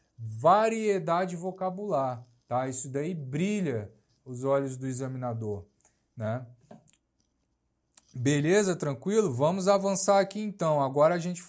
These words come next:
vai falar sobre a coesão por substituição. Coesão por substituição. Vamos lá. O que seria a coesão por substituição? Opa!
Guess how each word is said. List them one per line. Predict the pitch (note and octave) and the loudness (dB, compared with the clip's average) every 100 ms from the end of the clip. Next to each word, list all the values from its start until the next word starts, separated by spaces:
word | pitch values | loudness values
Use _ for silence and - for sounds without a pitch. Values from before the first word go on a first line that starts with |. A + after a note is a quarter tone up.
| D3+ | -6
vai | D3 D#3+ | -2 0
falar | E3 D#3 D3+ | 0 2 2
sobre | E3 - F3 F3 | 2 0 0 -2
a | |
coesão | E3 - F3+ D3 C3 D#3 F#3 - - _ - | -2 -2 -2 -2 -4 -4 -4 -10 -20 _ -8
por | E3 - | -8 -2
substituição. | - - - C4 A#3 B3+ - - A#3+ A#3 A#3 - - D#3 C3+ A#2+ | 2 4 4 4 2 2 2 0 -4 -6 0 2 4 2 -2 -4
Coesão | C3+ C#3 C3+ D#3 | -4 -4 -2 -6
por | F3 F#3 - | -8 -10 -8
substituição. | - G3 F#3+ F#3+ - F#3+ G3+ F#3 - A#2+ G2 - | -8 -8 -8 -8 -8 -10 -8 -4 -2 -4 -8 -12
Vamos | A2+ C3 G3+ E3+ | -6 -4 -2 2
lá. | C3 G#2 F#2+ _ _ _ _ _ _ _ _ _ - - _ - _ _ _ _ _ _ _ | 2 2 -4 _ _ _ _ _ _ _ _ _ -20 -20 _ -20 _ _ _ _ _ _ _
O | |
que | - | 0
seria | - A#3+ G#3+ G#3+ | 2 6 6 6
a | F#3+ | 2
coesão | F3+ F3 D#3+ D#3+ | 0 -2 0 -2
por | D#3 | -6
substituição? | C#3+ D#3 C#3 - - B2 - A2+ | -6 -6 -8 -10 -8 -4 -4 -6
Opa! | A#2+ D3+ - B2+ F#2+ | -6 -6 -6 -8 -8